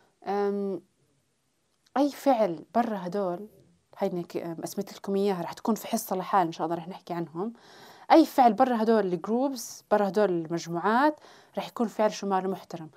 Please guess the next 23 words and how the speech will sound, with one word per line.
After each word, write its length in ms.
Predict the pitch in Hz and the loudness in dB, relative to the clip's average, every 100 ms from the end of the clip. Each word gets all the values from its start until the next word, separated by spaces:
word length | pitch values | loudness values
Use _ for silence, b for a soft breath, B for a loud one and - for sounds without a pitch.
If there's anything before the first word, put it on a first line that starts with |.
| B B B - | B B B 4
أما 140 | 311 | 6
المش 220 | 285 - | 6 4
محترمين 480 | 247 - 233 233 277 | -4 -2 0 0 -2
حاطينهم 380 | - 233 254 233 | -4 -4 -2 -2
في 160 | 233 | -2
جهة 200 | 208 202 | 0 0
لحال. 320 | 170 - 151 151 _ - _ - | -2 -4 -8 -8 _ -20 _ -14
المش 260 | 165 202 208 | -12 -8 -8
محترمين 680 | - - 202 202 190 226 233 b b | -6 -4 -4 -2 -2 -4 -8 b b
حاطينهم 360 | - 175 220 196 | -20 -8 -4 -4
في 280 | 202 190 185 | -4 -6 -4
صفحات 520 | 190 185 190 185 175 | -6 -2 0 0 -2
لحال. 240 | 170 151 - b b b | -10 -10 -12 b b b
فاللي 420 | _ 202 190 196 | _ 4 4 2
بدي 120 | 180 196 | 2 2
أوصل 340 | 220 - 247 | 2 -2 -4
لك 220 | 214 - | -4 -8
إياه، 240 | 202 165 147 b b b | -8 -6 -8 b b b
أي 160 | 233 247 | 0 0
فعل 340 | - 233 196 | 0 0 0
ما 140 | 180 233 | 0 2
بنحفظه 500 | 233 233 - 196 170 | 2 0 -4 -6 -2
بالتصاريف 1000 | 170 208 185 - 185 214 240 269 - | -2 -2 -6 -8 -2 0 -2 -4 -14